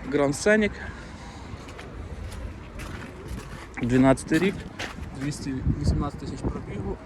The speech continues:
вісім п'ятсот, один і п'ять дизель. Ще один Scenic, це звичайний. Тринадцятий рік, двісті дві тисячі пробігу, один і шість дизель,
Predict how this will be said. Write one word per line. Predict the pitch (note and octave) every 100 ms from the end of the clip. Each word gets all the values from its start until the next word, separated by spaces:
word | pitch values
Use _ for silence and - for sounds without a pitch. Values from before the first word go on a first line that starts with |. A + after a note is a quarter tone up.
| D3
вісім | - D3+
п'ятсот, | C#3 - F3+ F3+
один | D3 C3+
і | C3+
п'ять | A2+
дизель. | A#2 C3 A#2+ - - - - - - - - - - - - - - - - - - - - - - - - -
Ще | - - C3
один | C3 C3+ C3+ - - - - - - - -
Scenic, | - - G3 G#3 G#3
це | - C3
звичайний. | B2+ C3 F3+ G3 G3 - - - - - - - - - - - - - - - - - -
Тринадцятий | D3 D3 D3 - E3+ F3+
рік, | G#3+ - - - - - - - - -
двісті | - - -
дві |
тисячі | D#3+ - -
пробігу, | D#3 D3+ G#3+ G#3 F#3+
один | - C#3+ C#3
і |
шість | - -
дизель, | D#3 F3+ F#3+